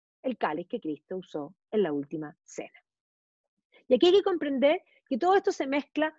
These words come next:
con las leyendas y las tradiciones celtas. El mundo celta cree en los calderos. Y no solo cree en los calderos. Cuando uno toma el Mabinogion, el Mabinogion es una historia, eh, que, eh, digamos, una, un montón de historias,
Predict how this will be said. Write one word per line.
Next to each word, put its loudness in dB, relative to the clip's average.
con 0
las 2
leyendas -2
y -10
las -8
tradiciones -6
celtas. -6
El 2
mundo 4
celta 4
cree 8
en 0
los -6
calderos. -8
Y -8
no -2
solo 2
cree -2
en 0
los -4
calderos. 0
Cuando -8
uno -4
toma -2
el -6
Mabinogion, -4
el -4
Mabinogion -2
es 0
una -2
historia, 2
eh, -2
que, 6
eh, 0
digamos, -4
una, -2
un -8
montón 0
de 4
historias, -4